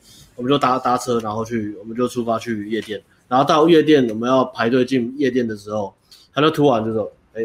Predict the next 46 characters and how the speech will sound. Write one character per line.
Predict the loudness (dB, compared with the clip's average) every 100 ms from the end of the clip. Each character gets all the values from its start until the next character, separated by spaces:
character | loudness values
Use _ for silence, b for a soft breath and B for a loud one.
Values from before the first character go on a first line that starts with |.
| -6
哎， |
那 | -6
个 | -6 -8
阿 | -12
辉， | -10 -10 -14 _ _ _
那 | -2
个 | 0 0
我 | -2 -4
就 | -2
是 | -2
要 | -4
跟 | -4
你 |
讲， | -10 -18 _ _
就 | 0 4
是 | 4
之 | 2 2
前 | 4
你 | 4
刚 | 4
刚 | 4
说 | 4
那 | 2
个 | 0
裤 | -4 -4
子 | -6
那 | -4
个， | 0
没 | 2
有， | 2
我， | 0
我 | 0 2
真 | 4
的 |
没 | 4
有 | 2
在 | 0
意 | -4 -6
你 | -10
讲 | -16 -18
我 | -20 _
裤 | -12
子 | -12
什 | -14
么 |
的。” | _